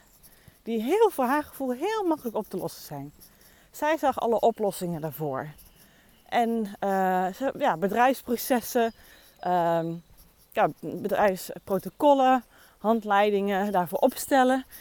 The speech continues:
En ook te zorgen dat het nageleefd wordt, maar dan wel op een hele pragmatische, menselijke manier. Dat kan zij echt heel goed en heel leuk. Maar dat is niet haar rol nu.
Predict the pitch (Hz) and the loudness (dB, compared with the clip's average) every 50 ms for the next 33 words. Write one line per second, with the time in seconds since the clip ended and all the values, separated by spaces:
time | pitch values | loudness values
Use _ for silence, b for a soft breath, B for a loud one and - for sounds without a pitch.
0 | B B B B - 302 294 - - 262 220 220 208 202 202 - 190 175 160 165 | B B B B -4 -2 -2 0 0 -2 0 2 2 2 2 0 -2 -6 -6 -4
1 | 160 208 202 233 247 247 - 240 233 214 202 208 - - 190 180 185 185 - - | -2 2 2 4 2 2 2 0 2 2 2 0 0 -2 0 0 0 0 -2 -6
2 | B B B B B B - 262 254 254 247 277 311 311 285 233 233 220 233 247 | B B B B B B -4 -2 0 2 2 4 4 4 4 2 0 2 2 2
3 | 247 226 - - 220 190 175 202 202 190 196 202 - - 185 - - 190 180 175 | 2 2 0 -6 -10 -6 -4 -2 -2 0 -2 -2 -4 -6 -8 -6 -4 -2 -2 -2
4 | 180 - b b b b b b b - 190 190 202 196 - - 190 175 - 160 | -4 -8 b b b b b b b -4 0 0 0 0 0 -2 -4 -4 -4 -4
5 | 147 147 151 180 196 170 151 160 196 202 - b b b b b b b b b | -4 -4 -2 -2 0 0 -2 -2 -4 -8 -14 b b b b b b b b b
6 | - - 254 254 - 381 359 339 269 226 196 - 214 196 - - 175 196 214 202 | -8 -6 -6 -4 -2 0 0 0 0 -2 -4 -4 -6 -8 -10 -8 -6 -4 -4 -4
7 | - - - 220 - 185 170 170 175 180 175 180 190 165 - - - - - _ | -6 -8 -8 -8 -6 -6 -8 -6 -6 -4 -4 -2 -2 -4 -4 -8 -12 -16 -20 _
8 | b b b b b b b b b b b b _ _ _ _ _ _ _ - | b b b b b b b b b b b b _ _ _ _ _ _ _ -6
9 | 302 302 277 277 311 370 415 - 403 - 226 202 196 226 302 381 381 285 196 156 | -4 -4 0 2 2 2 2 0 -2 0 0 0 2 2 2 2 2 2 0 -2
10 | - 131 | -4 -8